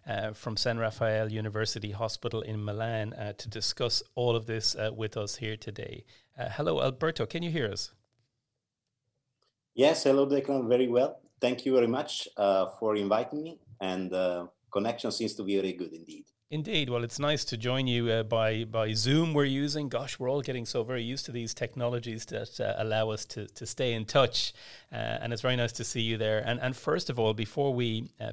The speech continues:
Speaker 1: pick your brains, uh, uh, on how you're managing with, uh, your prostate cancer patients in Milan, and we, we of course know Milan is at the center, uh, of all this,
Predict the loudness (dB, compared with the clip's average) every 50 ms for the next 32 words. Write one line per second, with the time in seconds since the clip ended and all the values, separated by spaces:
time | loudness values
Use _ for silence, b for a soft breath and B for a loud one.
0 | -8 -4 -6 -4 -4 -2 -2 -2 -2 0 2 2 2 4 2 2 0 0 0 0
1 | 0 0 0 -2 -2 -2 -2 -2 -2 -2 0 0 0 0 -2 -4 -6 b b b
2 | b b b b b b 0 0 0 2 2 2 2 4 2 2 2 0 0 -2
3 | -2 -2 -2 -2 0 0 0 -2 -2 -2 -2 -2 0 0 0 0 0 0 0 0
4 | -2 -2 -2 -2 -2 -2 -4 -6 -6 -6 -6 -6 -4 -4 -4 -6 -4 -4 -4 -2
5 | -2 -2 -4 -4 -4 -2 -2 -2 0 0 0 0 0 0 0 0 0 0 -2 -4
6 | -4 -4 -4 -6 -4 -4 -4 -4 -4 -2 -2 -2 -2 -2 -2 -2 0 0 0 0
7 | 0 2 2 2 2 0 0 -2 -2 -4 -4 -4 -4 -2 -2 -2 -2 -4 -6 -4
8 | -2 -2 -2 0 -2 -2 -2 -2 -2 -4 -2 -2 -2 -2 -2 -2 -2 -2 -2 -2
9 | -4